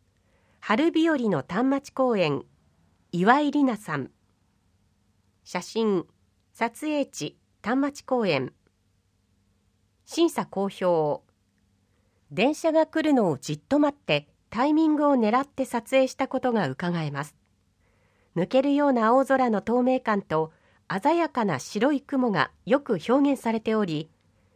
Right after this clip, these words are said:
桜の花を入れることで季節感を出すなど、工夫が見られます。一般部門最優秀賞、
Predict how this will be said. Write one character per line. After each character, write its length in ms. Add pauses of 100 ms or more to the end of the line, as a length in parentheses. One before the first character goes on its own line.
(300)
桜 440
の 100
花 300
を 80
入 80
れ 140
る 80
こ 140
と 120
で 220 (100)
季 80
節 260
感 200
を 80
出 120
す 140
な 140
ど、 200 (280)
工 320
夫 40
が 140
見 140
ら 100
れ 120
ま 120
す。 120 (2000)
一 180
般 220
部 120
門 200
最 300
優 120
秀 280
賞、 480